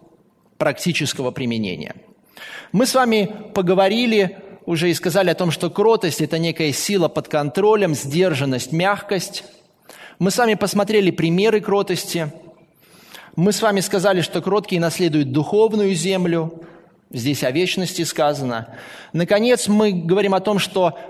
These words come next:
кротость можно получить только с Божьей помощью, не по какой-то методике, а когда Бог располагает и сокрушает наше сердце. Теперь давайте поговорим о том, как применять кротость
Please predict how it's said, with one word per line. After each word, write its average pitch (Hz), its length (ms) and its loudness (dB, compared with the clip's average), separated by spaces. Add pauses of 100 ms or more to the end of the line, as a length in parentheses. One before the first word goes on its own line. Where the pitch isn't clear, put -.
(380)
кротость 208 720 2 (140)
можно 170 320 0
получить 165 420 -2
только 170 320 0
с 123 80 -6
Божьей 135 300 -2
помощью, 190 480 0
не 165 120 0
по 165 140 -2
какой-то 175 480 0
методике, 147 640 -2
а 117 40 -4
когда 127 300 -2
Бог 151 380 0
располагает 147 800 0 (800)
и 139 100 -4
сокрушает 143 640 -2
наше 127 260 -4
сердце. - 580 -6 (520)
Теперь 269 400 0
давайте 214 480 2
поговорим 196 400 0
о 185 60 2
том, 240 220 2
как 214 340 -2
применять 185 640 0
кротость 196 680 -2